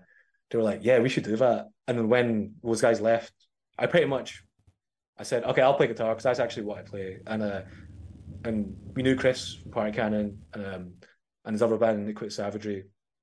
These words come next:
We're all friends, and Chris was like, "Oh, can I," he actually asked if he could play bass in part, uh, The Color Pink is Gay, and if I could move the guitar. I was like, "No, let's just, let's just make a new band." Uh, so we started Gendo Ikari, and, uh,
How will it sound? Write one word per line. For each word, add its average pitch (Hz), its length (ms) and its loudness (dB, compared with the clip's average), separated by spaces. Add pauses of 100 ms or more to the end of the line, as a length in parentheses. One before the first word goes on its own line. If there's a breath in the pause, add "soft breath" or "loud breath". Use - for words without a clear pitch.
(380)
We're 135 120 4
all 175 80 6
friends, 104 500 -4
and 104 300 -4
Chris 120 200 -4
was 110 60 -2
like, 104 240 4 (240 loud breath)
"Oh, 139 260 6
can 135 140 2
I," 131 120 -2 (160)
he 143 120 4
actually 180 280 6
asked 135 260 4
if 113 80 -8
he 131 80 -8
could 123 140 -6
play 131 120 2
bass 117 260 0
in 117 80 -12
part, 113 260 -6
uh, 104 160 -2 (280 loud breath)
The 113 80 -4
Color 113 220 0
Pink 117 160 -6
is 104 60 -8
Gay, 107 240 -4
and 101 100 -10
if 101 140 -6
I 113 100 2
could 107 180 -12
move 110 180 -6
the 110 60 -12
guitar. 107 400 -4 (300 soft breath)
I 117 80 0
was 117 120 2
like, 110 180 -2
"No, 143 220 6
let's 156 160 4
just, - 300 -2 (220 soft breath)
let's 151 140 0
just 160 100 2
make 156 160 4
a 135 60 2
new 110 160 -4
band." 107 420 -4 (140)
Uh, 98 340 -8 (420 soft breath)
so - 160 -2
we 117 160 0
started 127 300 2
Gendo 113 240 -2
Ikari, 107 420 0
and, 101 100 -8
uh, 101 220 -4